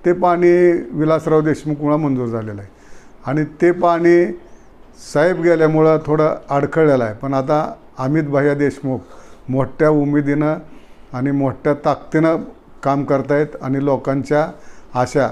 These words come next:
विलासराव देशमुखसारख्याच अमित देशमुखकडे आहेत आणि त्या पूर्ण करतील आणि त्यांच्या नेतृत्वाखाली या तुळजापूर विधानसभा मतदारसंघातलं देवीचं पर्यटन स्थळाचा विकास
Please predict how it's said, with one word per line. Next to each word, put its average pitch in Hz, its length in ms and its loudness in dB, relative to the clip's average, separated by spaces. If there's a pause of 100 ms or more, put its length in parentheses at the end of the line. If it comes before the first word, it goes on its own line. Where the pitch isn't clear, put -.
विलासराव 135 500 -2
देशमुखसारख्याच 135 760 -6
अमित 135 220 0
देशमुखकडे 123 500 -8
आहेत 127 200 -4 (420)
आणि 127 120 -6
त्या 165 120 -2
पूर्ण 190 500 0
करतील 131 480 0 (420)
आणि 123 200 -4
त्यांच्या 143 340 0
नेतृत्वाखाली 151 920 0 (520)
या 151 480 0 (240)
तुळजापूर 151 520 0
विधानसभा 143 580 -2
मतदारसंघातलं 120 920 -6 (680)
देवीचं 139 500 0
पर्यटन 135 480 -2
स्थळाचा 127 560 -2
विकास 127 540 -4